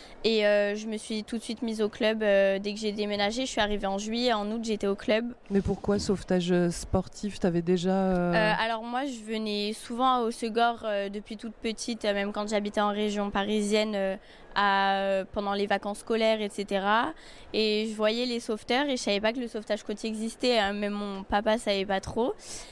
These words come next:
Speaker 1: Et, euh, ça m'intéressait et je disais à mon papa que je voulais faire ça plus tard et tout. Et en déménageant ici, on a découvert, euh,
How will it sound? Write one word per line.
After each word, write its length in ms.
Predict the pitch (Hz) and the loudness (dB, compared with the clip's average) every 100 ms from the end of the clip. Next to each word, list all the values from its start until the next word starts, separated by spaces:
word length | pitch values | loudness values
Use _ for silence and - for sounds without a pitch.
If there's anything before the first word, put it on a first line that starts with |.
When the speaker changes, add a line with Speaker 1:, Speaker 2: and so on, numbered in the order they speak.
| - | -4
Speaker 1:
Et, 220 | - 214 | 2 4
euh, 240 | 208 208 214 | 6 4 2
ça 160 | 233 | -2
m'intéressait 640 | 208 208 220 208 247 269 269 | -2 -2 -2 -4 -2 -2 0
et 60 | |
je 40 | 226 | -2
disais 220 | 214 220 | -2 0
à 80 | 233 | 0
mon 140 | 220 | -2
papa 280 | 208 208 233 | -4 -2 -2
que 140 | 240 | -2
je 80 | 220 | -8
voulais 240 | 196 202 196 | -4 0 0
faire 240 | 202 - | 0 -2
ça 240 | - 233 233 | 2 2 2
plus 200 | - 208 | -2 -4
tard 260 | 220 226 | 0 0
et 120 | 208 | -2
tout. 280 | 190 214 254 - - - - | -8 -8 -8 -8 -14 -16 -4
Et 140 | 226 220 | 0 2
en 100 | 208 | 2
déménageant 540 | 208 208 208 208 208 | 0 0 0 0 0
ici, 260 | 202 208 247 | -2 -4 -4
on 160 | 262 | 0
a 80 | 202 | 0
découvert, 560 | 202 202 220 214 226 220 | 0 -2 -2 2 2 2
euh, 500 | 202 185 180 180 - | -2 0 0 -2 -6